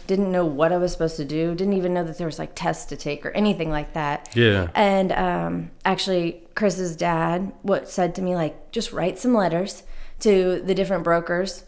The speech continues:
Speaker 1: in town and see if anybody will meet with you." And I didn't know at the time. Fast forward, it's kind of funny because they actually are salespeople to you. They want you to join their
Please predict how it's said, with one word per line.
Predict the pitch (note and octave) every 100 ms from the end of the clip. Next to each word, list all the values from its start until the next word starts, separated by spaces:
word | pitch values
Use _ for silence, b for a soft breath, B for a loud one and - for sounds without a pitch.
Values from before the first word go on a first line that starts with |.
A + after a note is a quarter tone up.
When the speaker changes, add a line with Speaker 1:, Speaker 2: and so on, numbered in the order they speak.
| - -
Speaker 1:
in | G3
town | F3+ D#3+ E3+ G#3 - - -
and | G#3+
see | G#3+
if | G3+
anybody | G#3+ G#3 G#3+
will | G3
meet | F#3 F#3+
with | E3 -
you." | - - b b - -
And | A#3+ A3 - - -
I | A#3
didn't | C#4 A3 F#3+
know | F#3
at | F3
the | E3+
time. | - F3 D#3+ D#3 - -
Fast | G3+ F#3
forward, | G#3+ G3 F3+
it's | F3
kind | F3+ E3
of | D#3
funny | F#3 E3
because | D#3 F3 D#3+ D#3 -
they | G3+ F#3+
actually | E3+ - E3+ D3+ -
are | E3 C#3+ D3
salespeople | - F3+ E3 F3 D3+ D3
to | - -
you. | D3 D#3+ C3+
They | F3
want | F3+ D#3+
you | E3 F3
to | D3
join | D#3+ D#3 D#3
their | D#3+ D#3